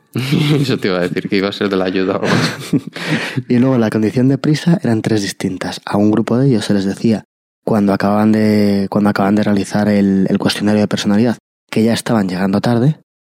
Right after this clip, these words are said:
Speaker 1: Ujú.
Speaker 2: A otro de ellos les decía que si salían justamente entonces, llegarían justos de tiempo. Y a otros se les decía que, bueno, les sobraba un par de minutos o tres, pero que fueran yendo.
Speaker 1: Ujú.
Speaker 2: Es decir, una condición de alta prisa, de media prisa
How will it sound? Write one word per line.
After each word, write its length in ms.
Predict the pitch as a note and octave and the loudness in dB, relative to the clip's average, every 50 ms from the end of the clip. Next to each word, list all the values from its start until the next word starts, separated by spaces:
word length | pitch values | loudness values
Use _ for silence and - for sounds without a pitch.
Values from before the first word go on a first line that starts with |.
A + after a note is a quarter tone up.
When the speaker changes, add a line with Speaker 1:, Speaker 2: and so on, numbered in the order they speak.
| _ | _
Speaker 1:
Ujú. 300 | - A#2+ A#2+ B2 C#3 D#3 - | -2 0 0 0 0 0 0
Speaker 2:
A 140 | - A2 G#2+ | 0 0 0
otro 220 | A2 - A#2 A2+ | 0 0 0 2
de 80 | A#2+ B2 | 2 2
ellos 140 | A#2+ A2+ | 2 2
les 120 | A#2 A2+ G#2+ | 2 2 0
decía 240 | G#2+ - C3 A2+ - | 0 0 -2 -2 -2
que 180 | - - - - | -4 -6 -6 -6
si 120 | - F2+ | -4 -4
salían 340 | - - G2 G#2+ G#2+ G#2+ G#2 | -4 -2 0 0 2 2 0
justamente 540 | G2+ - - G#2 - - G#2+ G#2 G2+ F#2+ G2+ | 0 0 -2 -2 0 0 0 0 2 2 0
entonces, 460 | G2 G2 B2 C3 B2 - F#2 - - - - - | 0 0 0 0 -2 -2 -4 -6 -8 -10 -8 -6
llegarían 380 | G2+ F#2+ F#2+ G2 G#2+ G#2+ G#2 F#3+ | -4 -2 0 0 2 2 2 0
justos 360 | - - - - - G#2+ G2 | 0 -2 -4 -2 -2 0 0
de 100 | A2 G#2+ | 0 0
tiempo. 400 | - C#3 C3+ B2+ - D3+ E3 - _ _ _ _ _ _ _ _ _ | 2 0 0 2 0 0 -2 -2 _ _ _ _ _ _ _ _ _
Y 140 | - - A2 | -2 -2 0
a 100 | G#2+ G2 | 0 0
otros 200 | G#2 - G#2+ G2 - | 0 0 -2 -2 0
se 80 | A2+ | 0
les 100 | G#2+ G2+ | 0 2
decía 400 | A2 G#2+ - - A#2 A#2 B2+ C#3 - _ _ _ _ _ | 0 0 0 0 0 0 0 0 -4 _ _ _ _ _
que, 340 | - A2 G#2 G2+ G2 G2 G2 | -2 0 2 2 2 2 2
bueno, 200 | G#2+ G#2+ G2 F#2+ | 2 2 2 0
les 120 | F#2 F#2 | 0 -2
sobraba 300 | - G2+ G2 G2+ A2 A2 | -2 0 0 0 0 0
un 100 | A2 G#2+ | 0 0
par 160 | - G#2+ G#2+ G#2+ | 0 0 0 0
de 60 | G#2+ | 2
minutos 320 | A2 A2 G#2+ - A2+ A2+ | 2 2 0 0 -2 -2
o 40 | A2 | 0
tres, 160 | - C#3 C#3 | 0 -2 -2
pero 160 | - - A2+ | -2 -2 -4
que 120 | - - - | -2 -2 -4
fueran 280 | - - F2+ F#2 F#2 | -4 -6 -6 -4 -4
yendo. 400 | - - - - - - - - _ _ _ _ | -4 -6 -6 -8 -10 -14 -18 -20 _ _ _ _
Speaker 1:
Ujú. 60 | - E2+ | -4 -2
Speaker 2:
Es 60 | - | -2
decir, 240 | - - - G#2 - | -2 0 0 0 0
una 140 | F#2+ F#2 | 0 -2
condición 540 | F#2 - G2 G2 G2 F#2+ - - B2 C#3+ - - | -2 -2 -2 0 -2 -2 -2 -2 0 0 -2 -2
de 140 | G#2 G2+ | -4 -4
alta 260 | F#2+ F#2+ G2 - G#2+ G2+ | -4 -4 -4 -4 -2 -2
prisa, 380 | - - D3 C#3+ - - E3+ G3 - | 0 0 0 0 0 0 -2 -2 0
de 200 | - G2 - G2 | -2 -2 0 0
media 280 | F#2+ F#2+ F#2+ G2+ G#2 G2+ | 0 0 0 0 0 0
prisa 420 | - B2+ B2 B2+ - - F3 - | 0 0 0 0 0 0 -2 -2